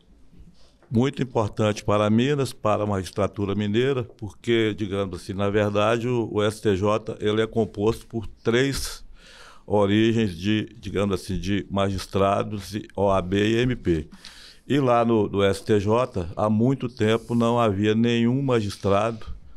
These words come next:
é, oriundo do Tribunal de Justiça de Minas Gerais, que é um dos maiores tribunais,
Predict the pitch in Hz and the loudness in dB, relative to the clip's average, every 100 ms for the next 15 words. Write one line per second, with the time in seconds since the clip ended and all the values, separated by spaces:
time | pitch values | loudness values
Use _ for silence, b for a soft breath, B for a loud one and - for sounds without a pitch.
0 | b b b b - 98 98 - 104 107 | b b b b 0 2 2 2 2 4
1 | 104 104 107 107 104 110 107 101 101 95 | 2 2 0 -2 -6 -4 -4 -2 0 0
2 | 95 98 87 107 98 95 110 101 98 98 | 0 -2 -4 -4 -4 -2 0 2 2 0
3 | 92 98 104 - 113 107 110 - - _ | 0 0 -2 -2 2 2 0 -4 -16 _
4 | _ 117 117 113 110 110 104 107 110 110 | _ 0 2 2 2 2 4 4 4 0
5 | - 104 95 98 101 107 - | -4 -2 0 2 2 0 -4